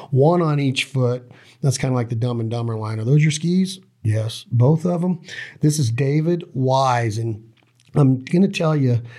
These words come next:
Jack Daniels is the sponsor again today of the episode, and I wish that I had one right now because it's so cool to celebrate what this man has accomplished. You've heard him here on the podcast before. Two Olympic gold medals, several X Games gold medals, silver medals. He is the top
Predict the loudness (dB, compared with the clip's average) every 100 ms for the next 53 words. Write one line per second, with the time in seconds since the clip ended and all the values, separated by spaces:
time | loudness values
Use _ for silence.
0 | -4 0 2 2 0 0 0 0 -2 -4
1 | -2 -2 -2 -6 -4 -2 -2 -2 -4 -4
2 | -4 -6 -6 -4 -2 -2 -2 -2 0 0
3 | 0 -2 -2 -2 -4 -6 -6 -4 -4 -4
4 | -6 -2 -4 -4 -12 -8 0 0 0 -2
5 | 2 2 0 0 0 0 0 -2 -2 -2
6 | -4 -4 -6 -4 -4 -2 -4 -4 -6 -6
7 | -4 -4 -4 -6 -2 0 0 0 -2 -4
8 | -4 -4 -4 -4 -4 -6 -4 -2 -2 2
9 | 2 4 2 0 -10 -20 -2 0 2 0
10 | -2 -6 -2 -2 -2 -4 -4 -4 -4 -2
11 | -2 0 0 0 -2 -4 -8 -4 -2 0
12 | -2 -2 -2 -2 -6 -6 -4 0 0 0
13 | -2 -4 -4 -6 -8 -12 -18 0 2 2
14 | 2 -2 -2 -4 -6 -6 -4 -2 -2 -6